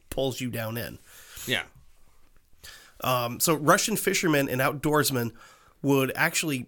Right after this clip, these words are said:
Speaker 1: fairly often perform sacrifices to the Vodnik so that they were not either A, drowned, or B,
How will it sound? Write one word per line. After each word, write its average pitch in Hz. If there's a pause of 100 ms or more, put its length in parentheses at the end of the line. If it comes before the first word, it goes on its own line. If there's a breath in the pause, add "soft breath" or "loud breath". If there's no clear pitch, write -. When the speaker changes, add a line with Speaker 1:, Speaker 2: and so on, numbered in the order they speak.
(160)
Speaker 1:
fairly 156
often 127 (120)
perform 139
sacrifices 135
to -
the 143
Vodnik 123
so 156
that 127
they 123
were 123
not 123
either 120 (200)
A, 123 (280)
drowned, 117 (560 loud breath)
or 123
B, 123